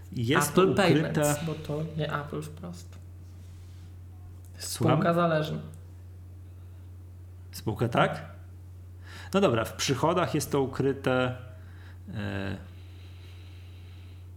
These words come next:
Speaker 1: w a-, other products. Tam na pewno. Tak, no nie w iPhone'ie, nie w iPadzie, nie w Macu.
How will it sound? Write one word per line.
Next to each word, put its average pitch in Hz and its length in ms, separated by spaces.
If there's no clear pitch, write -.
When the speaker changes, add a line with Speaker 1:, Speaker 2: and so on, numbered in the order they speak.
Speaker 1:
w - 320
a-, 147 460
other 117 260
products. - 600
Tam 131 240
na 92 100
pewno. - 240
Tak, 139 200
no 143 80
nie 175 160
w 131 40
iPhone'ie, 127 400
nie 123 100
w 120 100
iPadzie, 120 320
nie 110 120
w 110 100
Macu. 113 420